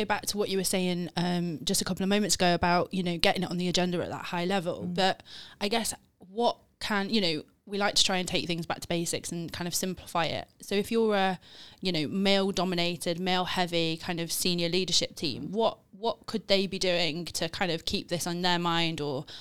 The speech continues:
Speaker 1: have this kind of actionable
Speaker 2: Mm.
Speaker 1: on their agenda, do you think?
Speaker 2: Absolutely. And then one of the things, um, I talk about is allyship as one of the cultural frameworks that I,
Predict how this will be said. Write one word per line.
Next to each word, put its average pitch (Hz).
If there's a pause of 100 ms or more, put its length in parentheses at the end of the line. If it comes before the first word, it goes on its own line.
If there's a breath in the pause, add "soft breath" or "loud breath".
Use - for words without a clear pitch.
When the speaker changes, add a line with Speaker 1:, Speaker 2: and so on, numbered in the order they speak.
Speaker 1:
have 180
this 160
kind 170
of 170
actionable 170
Speaker 2:
Mm. -
Speaker 1:
on 170
their 160
agenda, 160
do 156
you 165
think? 151
Speaker 2:
Absolutely. 180
And 175
then 185
one 208
of 202
the 175
things, 170
um, 160
I 165
talk -
about 143
is -
allyship 151 (280)
as 156
one 156
of 151
the 147
cultural -
frameworks 147
that 151
I, 147